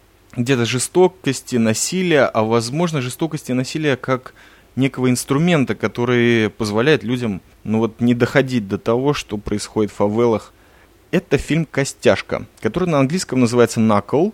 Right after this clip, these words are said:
и это английско-ирландский фильм, то есть совместная B B C и Irish Films, э, режиссёр Йен Палмер. И этот фильм, вот здесь нужно сказать спасибо Кинолепре, на которой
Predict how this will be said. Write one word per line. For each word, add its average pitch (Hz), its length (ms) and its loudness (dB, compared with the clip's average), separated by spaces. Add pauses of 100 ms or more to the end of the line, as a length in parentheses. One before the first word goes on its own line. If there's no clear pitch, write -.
и 117 140 0
это 131 400 2
английско-ирландский 131 1600 0
фильм, 208 240 2
то 120 100 -2
есть 113 100 -4
совместная 120 800 0
B 101 200 0
B 107 180 2
C - 200 -4
и 113 200 0
Irish 113 500 2
Films, 220 440 2 (480)
э, 107 220 -4 (140)
режиссёр 127 640 2
Йен 127 420 0 (120)
Палмер. 98 560 4 (760)
И 110 160 -4
этот 190 280 4
фильм, 214 340 4
вот 139 180 0
здесь 135 260 -4
нужно 120 500 0
сказать 120 360 -2
спасибо 107 960 2 (120)
Кинолепре, 139 880 2 (280)
на 104 440 -4
которой 143 800 2